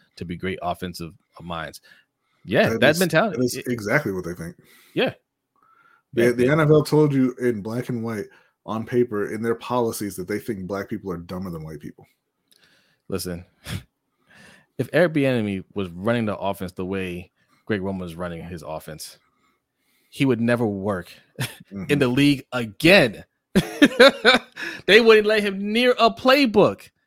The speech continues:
Speaker 2: Right.
Speaker 1: It's crazy. It's crazy how, you know, like, some of these coaches can just fail miserably and still get jobs. Greg Roman is not an offensive coordinator. I don't think he's a, I, I think there's a place for him in the league, but it's not calling plays.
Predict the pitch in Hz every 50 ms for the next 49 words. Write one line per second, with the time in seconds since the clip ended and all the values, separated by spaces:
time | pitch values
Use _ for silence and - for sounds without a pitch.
0 | _ - 185 180 - 240 240 - - - - - 285 - - 277 294 311 302 294
1 | 240 208 170 123 101 85 - _ _ _ _ 214 233 233 - - - 240 254 254
2 | 240 220 220 214 208 202 202 196 196 196 202 180 185 - 196 190 185 175 147 175
3 | 165 151 - - 202 202 202 185 - 190 196 190 185 170 160 - 156 156 151 165
4 | 151 147 147 - - _ _ _ _ _ _ _ _ _ _ _ _ _ _ _
5 | _ - 202 202 196 170 143 139 131 127 139 160 175 170 156 139 127 110 104 104
6 | 98 101 - 107 - _ _ _ _ - 120 117 - - - - 151 143 127 131
7 | 117 95 - 113 104 98 78 60 - _ _ _ _ _ _ _ _ _ _ 127
8 | 147 165 165 151 160 160 160 151 135 120 110 101 87 - _ - 120 110 - -
9 | 107 113 120 123 - - 98 80 113 110 - 101 - - - 110 101 95 95 -
10 | - 247 311 262 - 226 180 180 180 147 131 113 101 - - _ _ _ _ -
11 | - - 302 262 - 277 - 285 247 220 - 110 - - - 151 185 - 143 123
12 | 113 107 95 87 85 80 73 73 - _ _ _ _ _ _ _ _ _ _ _
13 | 113 98 90 139 143 - 131 147 156 151 - 165 156 151 139 120 170 185 147 107
14 | 92 - -